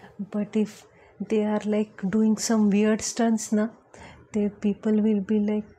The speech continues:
"Oh my God, what are they doing?" They will get lots of views. On another way is, like, bashing other people, you know. If a YouTuber is, like, a very critical person who is, like, constantly,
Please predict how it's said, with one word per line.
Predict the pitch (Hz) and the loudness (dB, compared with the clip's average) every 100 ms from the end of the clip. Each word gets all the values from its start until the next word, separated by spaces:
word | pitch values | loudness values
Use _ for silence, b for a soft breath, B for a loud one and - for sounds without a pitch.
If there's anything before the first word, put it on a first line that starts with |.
| _ - | _ -8
"Oh | 202 | -4
my | 254 - | -4 -4
God, | 233 233 | -4 -4
what | 220 226 | -6 -6
are | 208 | -6
they | 226 | -6
doing?" | 202 220 214 | -2 0 0
They | 202 220 | 0 0
will | 214 202 | 0 0
get | 196 208 | -2 -2
lots | 196 - 208 | -6 -6 -10
of | 180 | -8
views. | 202 196 - - - - _ _ _ _ _ - - | -6 -6 -8 -18 -20 -20 _ _ _ _ _ -20 -4
On | 214 | 0
another | 220 226 220 202 208 214 | 2 2 2 2 2 2
way | 226 226 | 2 0
is, | 220 - B B 220 | -2 -10 B B -4
like, | 208 196 - | -2 -2 -4
bashing | 190 196 - 233 214 | -6 -6 -4 -2 0
other | 202 190 185 208 | 0 -2 -4 -4
people, | 196 - 190 | -4 -4 -4
you | 185 | -4
know. | 202 B B B B 196 | -8 B B B B -14
If | - | -2
a | 214 | 2
YouTuber | 202 202 196 214 196 214 208 | 4 2 2 0 0 0 2
is, | 214 - | 0 -2
like, | 202 196 - - - - - | -4 -4 -10 -20 -20 -16 -8
a | 208 | -4
very | 190 190 202 190 - | -2 0 2 0 -4
critical | 185 190 220 196 208 202 190 B B B _ | -4 -2 -2 -2 -2 -4 -6 B B B _
person | 208 196 - 202 202 | -2 -2 -4 -4 -4
who | 185 196 | 0 0
is, | 196 190 | 0 -2
like, | 190 190 | -4 -4
constantly, | - 196 196 - 196 190 | -2 -2 -2 -2 -4 -2